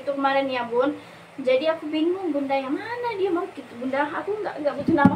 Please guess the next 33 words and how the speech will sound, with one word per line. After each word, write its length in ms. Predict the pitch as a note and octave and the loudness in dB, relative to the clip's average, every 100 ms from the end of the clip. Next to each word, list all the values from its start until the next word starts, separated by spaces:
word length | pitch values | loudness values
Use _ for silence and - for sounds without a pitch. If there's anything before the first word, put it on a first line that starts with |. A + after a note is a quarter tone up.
| - | 0
Facebook, 320 | E4 B3 D4 | -6 -6 -6
Beb. 240 | B3 - - D4 | -6 -8 -8 -10
<laughs> 80 | C4+ - - - - | -10 -12 -18 -18 0
Langsung 320 | E4 E4 F#4 E4+ | 4 4 2 0
ke 80 | |
the, 240 | D#4+ D#4+ D#4+ - | 2 2 2 2
to 80 | G#4 G#4+ | 6 6
the 80 | G#4+ | 10
point 160 | F#4 | 10
aja. 720 | F#4+ F4+ - F#4+ G4 F#4+ B3 - - | 12 8 8 10 12 12 10 4 -6
Oke, 520 | E4 D4 F4 F#4 A#4+ A#4+ G#4+ | -8 4 4 8 10 12 12
lanjut 560 | G4+ G#4 E4+ A4+ B4 | 8 4 2 0 2
ya 320 | F#4 F#4+ G4+ | 6 8 8
ke 80 | G4 | 6
rekening. 560 | F#4 F4+ F4+ G#4 F4+ A#3+ - - - - - - - - - - - - - - - - - - - | 4 4 0 0 -2 -2 -8 -18 -20 -20 -20 -20 -20 -20 -20 -20 -20 -20 -20 -20 -20 -20 -20 -16 6
Tolong 240 | E4+ G4 | 8 8
di 60 | G#4 | 6
screenshot 400 | G#4 F#4 G4+ F4 | 0 -2 -2 0
dulu 160 | F#4 G4 | 2 4
ya, 240 | F#4+ D4+ | 6 6
rekening 240 | E4+ F#4 G#4 | 4 0 2
cuma 240 | G#4+ F#4+ | 2 2
satu 240 | G4 F#4 | 0 0
nama, 400 | F4 F4 C#4+ D#4 | 2 4 4 4
atas 160 | F4 F#4+ | 2 0
nama 320 | E4 F4 G4 | 2 4 4
Rika 240 | G4 - D#4 | 4 4 6
Melinda 400 | D#4 D4 C#4+ C#4 | 6 4 4 8
Besia 400 | C#4 C#4 C#4+ B3 | 8 8 4 4
Bel 240 | C4 - | 2 0
Israel 240 | - C#4 | -2 0
itu 160 | B3+ C4 | 0 2
maling. 480 | D4 G4 E4+ E4 | 2 2 0 -2